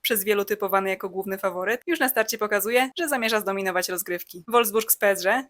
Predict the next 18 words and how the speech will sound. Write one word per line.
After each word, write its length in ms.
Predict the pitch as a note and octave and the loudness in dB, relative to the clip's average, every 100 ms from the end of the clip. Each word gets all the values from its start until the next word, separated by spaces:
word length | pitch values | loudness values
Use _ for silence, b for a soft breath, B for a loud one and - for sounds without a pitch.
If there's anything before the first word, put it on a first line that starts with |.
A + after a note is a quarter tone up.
| _ G3+ | _ -2
zagrał 460 | G3 G#3 G3 G3 | 4 6 6 2
w 40 | G3 | 2
konkretnym 500 | G3 G3 F#3 F#3 F#3 | -6 -2 -2 -2 -2
stylu. 380 | - F#3 F3+ G#3+ | 0 -2 -4 -4
Mocno, 420 | A3+ B3+ C#4+ C#4+ _ _ - | 2 2 2 0 _ _ -6
skutecznie 760 | - A3 G#3+ G#3 - G#3 D3+ _ _ | -4 0 2 2 0 -4 -6 _ _
i 180 | B3 D#4 | -8 -4
z 100 | - | 0
pełną 340 | A3+ A3 G3+ G3 | 2 2 0 -4
kontrolą. 560 | F#3+ F#3+ F#3 F#3 G3+ _ F#4+ | -4 0 0 0 -6 _ -2
Wilczyce 340 | E4+ D#4 C#4 | -2 0 -2
nie 100 | A#3 | -2
zostawiły 460 | G#3 G#3 G3+ G3 G3 | 0 0 0 -2 -2
złudzeń, 440 | F#3 F#3+ D#3+ D#3+ - - | -2 -4 -4 -10 -16 -4
a 120 | C4+ | 0
gol 180 | A#3+ A3+ | 4 4
Alex 320 | G#3 G3 - | 4 4 0
Pop 240 | G#3+ A3 | -2 -2